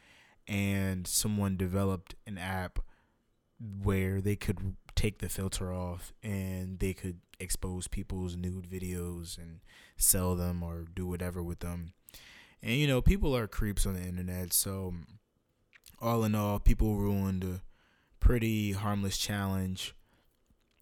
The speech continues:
um, by being creeps and weirdos.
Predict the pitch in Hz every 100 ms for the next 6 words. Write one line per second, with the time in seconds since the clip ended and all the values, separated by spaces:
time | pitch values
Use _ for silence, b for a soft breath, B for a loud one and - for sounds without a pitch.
0 | - 107 101 101 98 95 95 95 - -
1 | 113 113 104 95 98 92 - 101 92 -
2 | - - 98 95 95 95 92 92 92 -